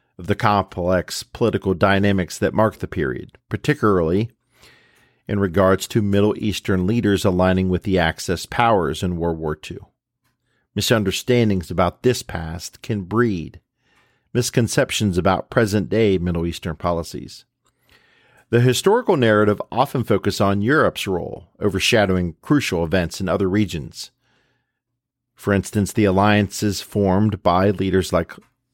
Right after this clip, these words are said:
Rashad Ali and Anwar Sadat with the Nazis are rarely discussed, obscuring a key aspect of the wartime geopolitics.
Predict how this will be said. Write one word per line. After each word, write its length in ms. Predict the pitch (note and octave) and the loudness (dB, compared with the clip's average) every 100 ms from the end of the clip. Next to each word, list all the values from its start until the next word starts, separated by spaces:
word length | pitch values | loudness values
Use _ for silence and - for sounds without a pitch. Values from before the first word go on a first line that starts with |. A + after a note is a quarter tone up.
| _ | _
Rashad 400 | - - E2 F2 | -6 -2 -2 -2
Ali 500 | F2+ G2 B2+ - - A#2 - | -2 -2 -2 -6 -10 -18 -10
and 100 | E2 | -4
Anwar 400 | F2 F#2 F2 F#2 | -2 -2 -2 -2
Sadat 380 | - G2+ F#2+ | -2 0 0
with 120 | G2 A2+ | -2 -2
the 60 | |
Nazis 640 | G#2+ B2 B2 F#2+ F#2+ F#2 - _ _ _ _ _ _ _ | 2 2 0 -4 -6 -8 -14 _ _ _ _ _ _ _
are 160 | - A2 | 0 0
rarely 500 | G#2 C#3 D3+ A2 A2+ | 2 2 4 2 0
discussed, 800 | A2+ - - A2 D#2 - - - _ _ | -2 -6 -2 0 0 -6 -16 -20 _ _
obscuring 640 | - F#2+ - - D#3+ A2 | -8 -4 -4 0 0 0
a 80 | F#2 | -2
key 320 | - - C#3+ | -6 -4 0
aspect 560 | G#2 A2+ B2 - D#2+ - | 2 2 0 -2 -4 -4
of 100 | F#2+ | -2
the 80 | G2+ | 0
wartime 580 | F#2+ G#2 - G2 F#2+ F#2+ | 2 0 -2 -2 -2 -2
geopolitics. 1040 | F2 F2+ E2+ F#2 G#2 G2 G#1+ - - - | -4 -2 -2 0 0 0 -6 -14 -18 -20